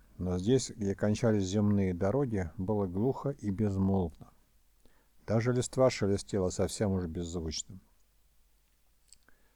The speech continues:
В такт шагов человек стал говорить странные тихие слова. "В доме бродит домовой, в речке ходит водяной, леший водится в лесах,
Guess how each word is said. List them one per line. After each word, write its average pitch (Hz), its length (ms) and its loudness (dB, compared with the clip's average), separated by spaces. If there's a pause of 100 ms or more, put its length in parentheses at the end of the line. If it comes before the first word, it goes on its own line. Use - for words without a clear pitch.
(140)
В - 120 -16
такт 127 240 2
шагов 120 420 2
человек 113 440 0
стал 104 240 -2
говорить 95 360 0
странные 107 680 0
тихие 92 440 -10
слова. 87 520 -6 (1300)
"В 85 100 -8
доме 107 480 2
бродит 98 720 -2
домовой, 90 840 -2 (440)
в - 60 -14
речке 104 500 -4
ходит 95 500 -4
водяной, 92 880 -2 (500)
леший 98 500 -2
водится 92 680 -4
в - 160 -20
лесах, 135 560 -2